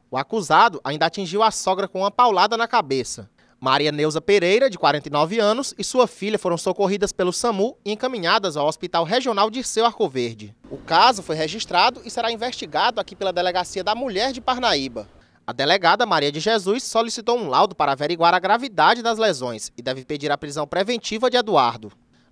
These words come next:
A polícia militar chegou a fazer buscas ao suspeito, mas o mesmo fugiu se escondendo em um matagal.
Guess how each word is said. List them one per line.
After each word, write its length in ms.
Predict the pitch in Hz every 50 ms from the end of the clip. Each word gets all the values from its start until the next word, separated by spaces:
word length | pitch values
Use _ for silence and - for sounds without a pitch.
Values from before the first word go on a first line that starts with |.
| _ -
A 80 | 123
polícia 340 | - - 175 185 202 - 240
militar 480 | 233 247 240 254 247 - 202 214 254 233
chegou 240 | - 262 247 233 247
a 40 | 240
fazer 260 | - 247 220 240 226
buscas 400 | 170 156 180 254 247 - 262 208
ao 100 | 233 233
suspeito, 600 | 226 - 226 - - - 151 131 120 - - - _ _
mas 220 | - 117 120 131 139
o 60 | 160
mesmo 340 | 165 156 175 220 214 226 190
fugiu 320 | - - 156 139 156 160
se 80 | - -
escondendo 480 | 208 - - 269 240 165 175 202 208
em 80 | 233 233
um 20 |
matagal. 600 | 220 214 208 208 - 202 165 123 117 98 92 87